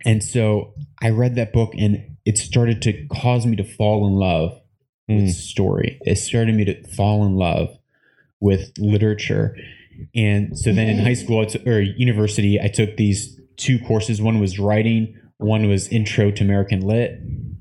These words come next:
Speaker 1: and, uh, with Michael McLean, and he's an amazing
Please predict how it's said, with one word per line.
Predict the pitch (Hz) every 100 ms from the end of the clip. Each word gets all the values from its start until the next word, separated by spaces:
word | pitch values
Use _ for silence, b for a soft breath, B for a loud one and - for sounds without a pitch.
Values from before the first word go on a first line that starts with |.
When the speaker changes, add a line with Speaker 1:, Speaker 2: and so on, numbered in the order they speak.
| - _ _ _ - - _ _ _ -
Speaker 1:
and, | 110 98 95
uh, | 92 90
with | 90 -
Michael | 101 101
McLean, | 98 87 101 107 113 110 B B B B -
and | 95 87 90 -
he's | - 92
an | 92
amazing | 92 92 87 92 90 87